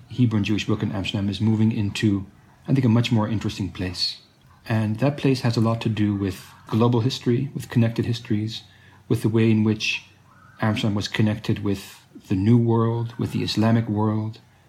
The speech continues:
with the non-European world, um, in ways that I think earlier historians and scholars were less focused on. Part of it has to do with the way in which kind of the monumental bibliographical projects of the nineteenth and twentieth century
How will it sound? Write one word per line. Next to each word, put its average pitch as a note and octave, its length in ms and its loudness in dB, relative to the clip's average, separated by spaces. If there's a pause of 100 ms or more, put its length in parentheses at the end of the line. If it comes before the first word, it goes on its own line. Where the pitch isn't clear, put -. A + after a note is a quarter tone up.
(280)
with G#2+ 180 -2
the G2+ 80 -2
non-European G#2+ 800 2
world, A2 320 -2 (580)
um, G2 240 -4
in G#2+ 180 0
ways G#2 280 2
that G2+ 240 -2 (260)
I - 300 -20
think G#2 200 -6
earlier G#2 540 2 (480)
historians A2 640 -2
and G2 100 -6
scholars G2+ 400 -6
were G#2 120 -6
less - 520 -8 (160)
focused - 460 -2
on. G2 360 -4 (380)
Part F3 140 2
of G3 80 0
it F3+ 60 -6
has E3 180 0
to E3 80 2
do D3+ 260 4
with C3+ 320 2 (480)
the C3+ 100 4
way B2+ 200 4
in B2 120 4
which A#2+ 360 -2 (100)
kind A#2+ 140 -2
of G2+ 80 -6 (240)
the B2 180 -2
monumental A#2+ 640 4
bibliographical A2 600 0
projects A#2 540 -4
of - 80 -6
the G2 60 -4
nineteenth G#2 380 -2
and G#2+ 120 0
twentieth A2 320 -2
century G#2+ 640 0